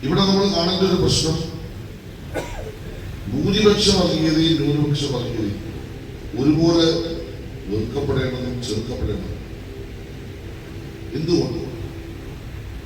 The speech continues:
ഇവ രണ്ടും ഈ രാജ്യത്തെ ഭൂരിപക്ഷത്തെയും ന്യൂനപക്ഷത്തെയും പ്രതിനിധാനം ചെയ്യുന്നു എന്ന് അവകാശപ്പെടുമ്പോൾ തന്നെ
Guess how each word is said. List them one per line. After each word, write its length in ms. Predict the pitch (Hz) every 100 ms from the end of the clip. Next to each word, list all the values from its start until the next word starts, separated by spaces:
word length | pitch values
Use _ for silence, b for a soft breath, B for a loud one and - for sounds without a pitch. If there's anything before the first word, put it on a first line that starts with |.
| - - - - - - - - - - - - - -
ഇവ 80 | 127 175 165
രണ്ടും 360 | 175 196 226 247 - - - - - - - - - - - - - - - - - - - - - - - - - - - - - - 175
ഈ 20 | 202
രാജ്യത്തെ 400 | 185 185 190 190 165
ഭൂരിപക്ഷത്തെയും 720 | 156 180 185 170 175 170 175 156
ന്യൂനപക്ഷത്തെയും 720 | 151 170 165 - - 160 165
പ്രതിനിധാനം 480 | 139 147 147 151 147 147
ചെയ്യുന്നു 300 | 131 139 143 139
എന്ന് 120 | 127
അവകാശപ്പെടുമ്പോൾ 680 | 120 135 135 120 117 - 113
തന്നെ 220 | 101 98